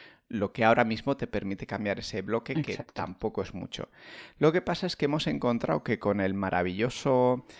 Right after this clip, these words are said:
Speaker 1: la maravillosa api del H T M L Processor, vamos
Speaker 2: Ujú.
Speaker 1: a poder añadir esa opción de cambiar el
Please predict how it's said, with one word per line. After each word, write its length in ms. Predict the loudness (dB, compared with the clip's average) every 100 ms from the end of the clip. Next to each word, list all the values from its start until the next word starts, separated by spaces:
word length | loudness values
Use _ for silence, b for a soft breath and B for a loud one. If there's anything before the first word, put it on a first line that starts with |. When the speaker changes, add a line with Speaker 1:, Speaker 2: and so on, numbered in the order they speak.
| B B B -6
Speaker 1:
la 200 | 0 2
maravillosa 640 | 2 2 2 0 0 0 0
api 340 | -2 -4 -4
del 220 | -4 -2 0
H 220 | -2 -4
T 100 | -2
M 140 | 0
L 120 | 0 -2
Processor, 640 | -6 -2 -2 0 -2 -4 -14 b b b
vamos 320 | 0 2 2 2
Speaker 2:
Ujú. 60 |
Speaker 1:
a 80 | 2
poder 260 | 2 2 2
añadir 460 | 2 0 0 0 -2
esa 220 | -2 -4
opción 360 | -2 -2 0
de 120 | -2 -2
cambiar 420 | -2 0 0 2
el 520 | 0 0 -2 -4 -8